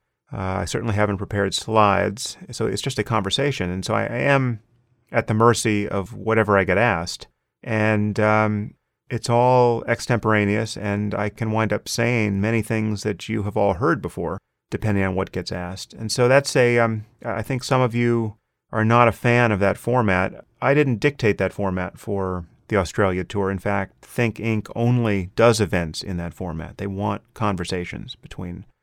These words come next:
some interviewer and the person they're touring. And, you know, Neil deGrasse Tyson and Cornel West and other people who preceded me in that speaker series engaged the same format.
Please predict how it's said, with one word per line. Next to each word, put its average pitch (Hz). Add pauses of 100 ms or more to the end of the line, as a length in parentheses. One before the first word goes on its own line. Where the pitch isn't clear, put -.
(240)
some 104
interviewer 92
and 92 (460)
the -
person 110
they're 90
touring. 87
And, 92
you 101
know, 92
Neil 104
deGrasse 95
Tyson 123
and 87 (400)
Cornel 101
West 107
and 98
other 101
people 101
who 90 (260)
preceded 120
me 95 (200)
in 110
that 95
speaker 101
series 90 (340)
engaged 104
the 104
same 98
format. 95